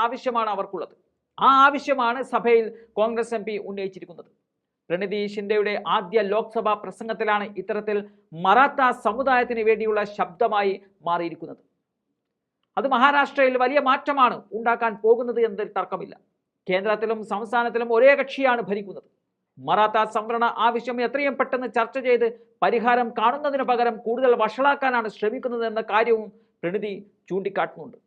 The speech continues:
ജാതി സെൻസസ് വേണമെന്ന് രാഹുൽ ഗാന്ധി നിരന്തരം ആവശ്യപ്പെടുകയാണ്. എന്നാൽ ജാതി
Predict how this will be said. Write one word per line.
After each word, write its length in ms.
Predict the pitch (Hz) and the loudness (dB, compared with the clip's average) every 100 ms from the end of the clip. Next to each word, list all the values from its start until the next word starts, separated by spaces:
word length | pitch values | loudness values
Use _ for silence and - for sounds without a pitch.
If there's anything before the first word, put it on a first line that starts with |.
| _ _ _ _ _ 113 | _ _ _ _ _ 0
ജാതി 240 | 175 196 208 | 2 2 0
സെൻസസ് 320 | 226 202 202 208 | -6 -6 -4 0
വേണമെന്ന് 340 | 233 233 240 202 | 2 0 -2 2
രാഹുൽ 280 | 240 277 285 254 | 4 4 2 0
ഗാന്ധി 200 | 254 240 220 | -2 0 -2
നിരന്തരം 360 | 247 233 233 226 190 | -2 0 -2 0 -2
ആവശ്യപ്പെടുകയാണ്. 720 | 214 208 208 196 175 165 131 _ _ _ 156 | -2 -4 -8 -8 -8 -10 -12 _ _ _ -8
എന്നാൽ 240 | 175 190 175 - _ _ _ | -2 0 -2 -10 _ _ _
ജാതി 340 | 214 254 311 | 6 6 4